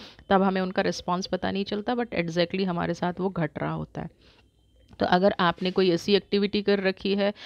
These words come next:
तो बेस्ट वे है कि मैनिफेस्ट भी कीजिए और थोड़ा सा अपने आप को उस चीज़ से निकालने के लिए, जिसके साथ भी आपने किया है, उसको सॉरी बोलिए, आगे बढ़िए, चीज़ों को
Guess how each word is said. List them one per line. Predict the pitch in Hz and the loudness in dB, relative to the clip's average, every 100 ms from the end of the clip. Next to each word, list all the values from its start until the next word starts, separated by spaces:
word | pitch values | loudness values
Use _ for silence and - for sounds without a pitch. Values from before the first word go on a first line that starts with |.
| - - | -20 2
तो | 196 | 4
बेस्ट | 170 180 - - - | 8 6 6 -6 -2
वे | 175 180 | 2 2
है | 190 202 202 - - - - | 4 2 0 -6 -20 -16 0
कि | 233 247 - - | 2 2 0 0
मैनिफेस्ट | 190 190 202 233 240 214 | 2 4 6 6 6 2
भी | 247 | 2
कीजिए | 240 233 208 - 240 254 | 2 0 -2 -2 0 0
और | - 202 190 | 0 -4 -4
थोड़ा | - 196 185 180 | -4 0 2 2
सा | 180 - 214 | 0 0 0
अपने | - 185 - 196 208 - | 0 -4 -4 -2 0 0
आप | 180 175 - _ - - | 2 2 0 _ -4 8
को | 208 190 - - - - | 8 8 4 -16 -16 -2
उस | 247 - | -2 -2
चीज़ | 233 220 | -2 -2
से | - 226 | 0 -2
निकालने | 185 170 170 170 180 | -2 -2 -2 -2 -4
के | 175 | -2
लिए, | 175 170 | 0 0
जिसके | 170 247 - | 0 -2 0
साथ | 285 214 | 4 4
भी | 175 185 | 4 0
आपने | 175 170 170 | 0 -2 -6
किया | 170 165 160 | -4 -2 -2
है, | 170 | -2
उसको | 160 - 180 | -4 -4 -6
सॉरी | - 175 185 | -2 -2 -2
बोलिए, | 190 180 175 180 185 - | -4 -2 -2 -4 -8 -4
आगे | 170 170 196 | -2 2 0
बढ़िए, | 190 180 180 185 - - - - | 2 0 0 -4 -6 -14 -20 -2
चीज़ों | 208 202 220 | 0 2 2
को | 214 226 233 | 2 2 0